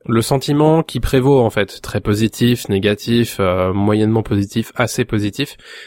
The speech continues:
Et ça, ça peut aussi vous, euh, vous amener, euh, dans votre réflexion là-dessus, euh, et, euh, du coup essayer de checker un petit peu plus les, les discussions autour du jeu.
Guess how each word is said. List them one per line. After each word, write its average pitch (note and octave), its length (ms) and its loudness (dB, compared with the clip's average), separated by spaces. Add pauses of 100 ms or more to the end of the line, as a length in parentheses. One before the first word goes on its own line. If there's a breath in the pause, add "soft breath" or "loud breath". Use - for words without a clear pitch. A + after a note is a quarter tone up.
(140)
Et G#2 60 0
ça, E3 140 0
ça D3 160 0
peut C3 160 0
aussi C3 380 2
vous, C3 300 4
euh, G#2+ 640 2
vous G#2+ 300 -2
amener, C3 440 2
euh, G2 360 0 (840)
dans A2+ 520 -2
votre A#2 200 0
réflexion B2 480 0
là-dessus, E3 520 0
euh, A#2+ 300 2
et, B2 320 4
euh, G#2+ 220 2
du G#2 160 -6
coup C3+ 340 0
essayer A#2 300 0
de G#2+ 80 -8
checker A#2 260 -2
un A2+ 60 0
petit A2 160 -8
peu G2+ 140 -2
plus - 280 -4
les, F#2+ 300 0
les G2 120 -4
discussions G#2 520 -4
autour G#2+ 220 -6
du G2+ 140 0
jeu. B2 320 0